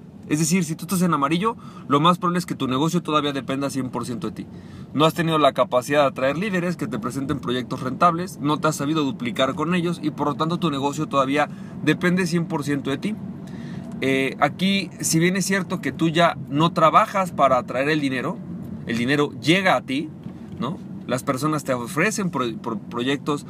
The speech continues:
sabes cómo generarlos. La realidad es que tú sigues trabajando para generar dinero. Sigues teniendo que presentarte en la oficina todos los días para que ese dinero se produzca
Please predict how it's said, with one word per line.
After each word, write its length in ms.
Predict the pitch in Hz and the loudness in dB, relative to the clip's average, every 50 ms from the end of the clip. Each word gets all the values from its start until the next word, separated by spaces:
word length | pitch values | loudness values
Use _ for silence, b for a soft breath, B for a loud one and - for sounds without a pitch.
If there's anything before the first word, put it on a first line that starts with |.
| B B B | B B B
sabes 400 | B - 170 196 214 208 175 - | B 2 4 4 4 4 0 -4
cómo 240 | - 156 143 143 - | -2 -2 -2 -2 -4
generarlos. 640 | - 127 110 113 110 113 113 113 123 156 202 - - B B B B B B | -4 -4 -4 0 0 0 0 0 0 -6 -6 -6 -10 B B B B B B
La 140 | 131 143 | 4 4
realidad 200 | 147 147 151 160 | 6 6 4 2
es 100 | 175 170 | 0 0
que 120 | - 160 - | -2 -4 -2
tú 120 | - 160 | 0 -2
sigues 380 | 147 - 190 202 185 196 175 - | 0 0 0 0 0 -2 -4 -2
trabajando 580 | - 147 131 127 123 117 - 143 147 156 165 | 0 0 2 2 2 0 0 -4 -2 -2 -2
para 220 | 143 139 120 117 113 | 0 0 0 0 -2
generar 400 | - 123 110 107 113 123 127 120 | -4 -6 -6 0 0 0 0 0
dinero. 320 | 117 110 107 92 87 - - - B B B B B B B | -4 -6 -6 -8 -10 -10 -16 -20 B B B B B B B
Sigues 280 | B - 147 151 175 170 | B 2 2 4 4 2
teniendo 380 | - 156 135 143 143 151 147 - | 0 -2 -2 0 0 -2 -2 -2
que 140 | 147 135 | -2 -4
presentarte 560 | 113 139 123 123 123 113 98 139 143 151 - 147 | -2 -4 -6 -4 -6 0 2 2 2 2 -2 -4
en 80 | 135 | -2
la 60 | 120 | -2
oficina 420 | 113 92 110 101 113 143 151 160 139 | -4 -4 -4 -6 -4 -2 -2 -2 -2
todos 200 | - 147 135 131 | -2 0 -2 0
los 140 | 117 113 117 | 0 -2 -2
días 240 | 143 185 202 180 | -2 -2 -2 -2
para 200 | - - 127 120 | -2 -2 -2 -2
que 120 | - - 135 | -2 -4 -6
ese 140 | 123 143 135 | -4 -2 -4
dinero 260 | 117 117 120 123 117 | -2 -2 -4 -4 -4
se 100 | 117 101 | -6 -8
produzca 540 | - 101 107 120 143 151 - - 196 196 | -6 -6 -2 0 0 -2 -2 -2 -4 -4